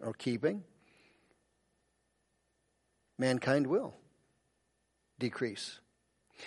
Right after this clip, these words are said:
So when we, when we find ourselves fighting against that, we're fighting against God,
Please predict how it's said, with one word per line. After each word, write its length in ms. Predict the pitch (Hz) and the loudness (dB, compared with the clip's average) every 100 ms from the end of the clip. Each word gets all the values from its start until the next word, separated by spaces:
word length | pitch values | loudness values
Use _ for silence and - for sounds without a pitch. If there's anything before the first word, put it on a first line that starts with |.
| - | -12
So 140 | - 156 | 2 6
when 160 | 156 | 8
we, 140 | 147 208 | 8 6
when 400 | 202 - 139 135 | 2 0 4 6
we 120 | 175 | 6
find 300 | 196 170 185 | 6 4 6
ourselves 440 | 139 117 143 127 - | 4 4 4 2 0
fighting 500 | - 143 165 165 127 | -2 2 6 6 4
against 460 | 107 139 135 - | 2 2 2 4
that, 180 | 160 131 | 4 4
we're 160 | 131 190 | 2 2
fighting 460 | - 123 120 127 | 2 2 2 0
against 340 | 127 147 147 - | 0 0 0 -4
God, 340 | - - | -6 -6